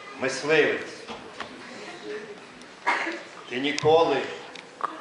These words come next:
нікому не вір, що я ніжний, приручений звір. Я мисливець, підступний та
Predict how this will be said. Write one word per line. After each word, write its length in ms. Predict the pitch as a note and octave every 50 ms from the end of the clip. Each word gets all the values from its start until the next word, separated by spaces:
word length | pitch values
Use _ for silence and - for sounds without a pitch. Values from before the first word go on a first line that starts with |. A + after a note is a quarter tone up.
| - - - - - - -
нікому 520 | C3+ D3 D3+ D3+ D#3+ D#3+ E3+ E3+ E3 E3 E3
не 180 | E3 E3 D#3
вір, 280 | C3+ C3 C3+ - C#3+ - - A#2+ - - - - - - - - - - - - - - - - - - - - - - - - - - -
що 140 | - C#3+
я 200 | C#3 C#3+ D#3 D#3 D#3
ніжний, 580 | D#3+ F3 F#3+ F#3+ - - A#2+ B2 A#2 G2+ - - - - - - - - - - - - - - - - - - -
приручений 800 | C3 B2+ D3 D3+ D#3 G3 G#3+ - - G3 F#3+ F#3 F#3+ F#3+ - - - -
звір. 380 | B2 A#2+ A#2 B2+ - F4+ F#4 - - - - - - - - - - - - - - - - - - - - - - - - - -
Я 240 | - - D#3 F3+ F3+
мисливець, 800 | F#3 F#3 - - F#3 F#3 G#3 A#3 A#3 G#3+ F#3+ - - - - - - - - - - - - - - - - - -
підступний 840 | B2+ B2 - - - - - D3 - G#2+ G2 - - A2+ G#2 G2 F2+ - -
та 80 | G2+